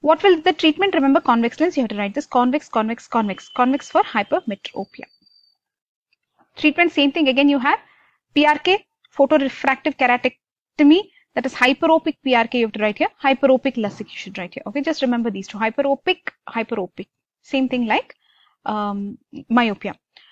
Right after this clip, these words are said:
Then, uh, if it is aphakia, that is, you fix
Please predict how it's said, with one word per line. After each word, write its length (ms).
Then, 320
uh, 300
if 240
it 80
is 120
aphakia, 500
that 240
is, 200
you 100
fix 400